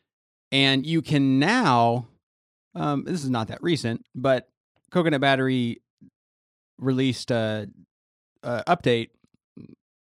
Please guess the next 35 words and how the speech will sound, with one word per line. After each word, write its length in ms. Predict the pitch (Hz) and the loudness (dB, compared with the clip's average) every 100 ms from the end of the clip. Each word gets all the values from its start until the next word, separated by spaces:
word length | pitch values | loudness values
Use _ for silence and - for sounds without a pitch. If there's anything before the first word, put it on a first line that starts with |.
| - 104 | -20 -10
years 300 | 117 185 117 | 0 2 2
ago 380 | 104 98 104 - _ _ | -2 -8 -8 -12 _ _
to 80 | - | -2
where 80 | 151 | 2
you 100 | 147 | 2
can 120 | 143 | 0
plug, 540 | 120 151 147 143 139 127 _ _ _ _ - | -2 0 2 2 -2 -10 _ _ _ _ -6
uh, 400 | 120 113 110 107 _ _ _ _ | -4 -2 -4 -8 _ _ _ _
I 140 | - 180 | 0 2
O 80 | 135 | 2
S 100 | - | 0
devices 500 | 117 110 101 110 104 | -2 -2 -2 -6 -6
into 500 | 117 107 104 - - | -6 -4 -6 -10 -12
your 100 | 101 | -8
computer, 380 | 107 110 107 123 | -6 -2 -2 0
and 120 | 127 | 0
then 100 | 127 | 2
it'll 220 | 127 127 - | 0 -2 -6
tell 200 | - 117 | -4 -2
you 120 | 120 | -2
s-, 160 | 110 - | -4 -6
the 160 | 120 107 | -8 -6
cycles 720 | 107 113 131 123 110 - - _ _ - | -4 -6 -4 -4 -6 -14 -20 _ _ -4
on 420 | 117 117 110 101 _ _ | -2 0 -2 -4 _ _
the 80 | 120 | -4
I 140 | 151 | 0
O 80 | 135 | 0
S 100 | 101 | -2
device. 240 | 110 101 107 | -6 -8 -2
And 140 | 180 | 0
it, 80 | 165 | 0
and 140 | 165 170 | 0 -2
it 80 | 139 | 2
tells 240 | 170 160 | 2 2
you 400 | 156 143 139 123 | 2 0 0 -4